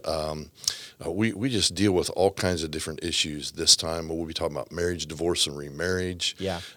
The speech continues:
Speaker 1: Um, we would be talking about what the world calls addictions. Biblically, they're called life-dominating sins.
Speaker 2: Okay.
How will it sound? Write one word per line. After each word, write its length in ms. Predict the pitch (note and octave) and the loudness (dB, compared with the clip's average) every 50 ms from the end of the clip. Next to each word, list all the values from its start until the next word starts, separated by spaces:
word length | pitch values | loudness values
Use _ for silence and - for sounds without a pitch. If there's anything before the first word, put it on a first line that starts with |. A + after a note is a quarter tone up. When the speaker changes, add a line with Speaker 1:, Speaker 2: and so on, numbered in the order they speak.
| _ - | _ -6
Speaker 1:
Um, 440 | F#2 E2+ D#2+ D#2+ D#2 D#2+ D#2+ D#2+ E2+ | -4 -2 -2 0 0 -2 -2 -4 -4
we 160 | D2 F2 G2 G2 | 0 2 4 4
would 280 | F#2+ F#2 F2+ - - - | 6 4 2 0 -2 -4
be 80 | G2+ F#2+ | -4 0
talking 400 | - - F2 F2 F#2+ F#2 E2 E2+ | 2 4 4 4 2 0 -2 -2
about 300 | D2+ D#2+ E2+ D#2+ D2 - | 2 4 4 4 4 4
what 280 | D#2+ F2 E2 E2 - - | 4 2 2 2 0 -4
the 80 | F2 | -2
world 300 | E2+ F2 A2 D#3 D3 A2 | 2 6 6 6 6 6
calls 220 | - E2+ D#2+ D2+ D2+ | 2 0 0 0 -2
addictions. 760 | D2+ C#2+ E2 A2+ - - - - C2+ C2 C2 D2 D2 - - | -2 2 4 4 4 4 2 0 0 0 -4 -4 -2 -2 -2
Biblically, 580 | - E2+ E2+ G2 G#2+ A#2 A2 - - F2+ E2 | -2 0 0 0 2 2 0 0 0 -2 -2
they're 160 | D2+ D2+ D2+ D2 | 0 -2 -4 -4
called 480 | - - E2+ D#2+ D#2+ D2+ - - - | 0 2 4 4 4 2 -2 -6 -6
life-dominating 960 | F2 D#2+ D2+ F2+ F2+ - - F2 E2+ D#2+ E2 E2 E2 D#2+ E2 D#2+ D2+ C#2+ C2+ - | -2 0 2 2 2 0 -2 0 0 0 0 0 -2 -2 -2 -2 -4 -4 -2 2
sins. 680 | - - - G2 F2+ E2+ D2 E2 - - - - - - - - | 6 6 6 6 4 0 -2 -4 -8 -6 -4 -2 -2 -2 0 0
Speaker 2:
Okay. 220 | G#2 - A2 G2 | 0 2 2 0